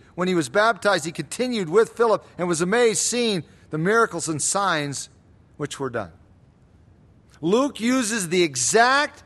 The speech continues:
same words to describe what happened with Simon as he did to describe what happened to those who came, became Christians in verse twelve. And in fact, he even strengthens it because in verse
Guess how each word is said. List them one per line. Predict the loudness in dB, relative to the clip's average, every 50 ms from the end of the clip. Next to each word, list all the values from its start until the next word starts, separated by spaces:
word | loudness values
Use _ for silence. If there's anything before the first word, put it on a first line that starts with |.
| -18 -12
same | -10 -8 -4 0 0 2 2 2 2 2 0 -2 -4 -6
words | -2 2 6 6 6 8 6 6 4 2 0 -2 -6 -6 -6 -6 -8 -10 -14 _ _ _ _ _ _ _ _ _ _ _ _ _ _ _
to | -6 -4
describe | -2 -2 -2 0 2 2 4 4 4 2 2
what | 2 2 2
happened | 2 2 0 0 0 -2 0
with | 0 -2
Simon | -2 -2 -2 2 2 4 4 4 2 2 0 0 0 -2 -4 -8 -14 -20 -8 -2
as | -2 0 0
he | 0 -4
did | -2 -2 2 6 6 8 8 6 4 0 -8 -6 -6
to | -4
describe | -2 -2 -4 0 2 4 4 4 4
what | 2 2
happened | 4 2 0 0 0 0 -2 0
to |
those | 2 4 4 6 6 4 2
who | 0
came, | -4 -4 -2 -2 -2 -2 -4 -6
became | -8 -4 -2 -2 -2 -2 -4
Christians | -4 -4 -4 -2 -4 -4 -4 -4 -6 -8 -12 -8 -4
in | -4 -4 -2
verse | 0 0 0 0 -2
twelve. | -4 -4 -2 -2 -2 -2 -6 -16 _ _ _ _ _ _ _ _ _ _ -8
And | -4 -4
in | -2
fact, | 0 2 0 0 0 -2
he | -4
even | -4 -2 -4 -4
strengthens | -4 -6 -4 2 2 2 2 2 0 -2 -2 0 2
it | 0 0 0 -6 -16 -4
because | -4 -2 2 2 2 2 2
in | -2 -2 0
verse | 2 2 2 0 -4 -10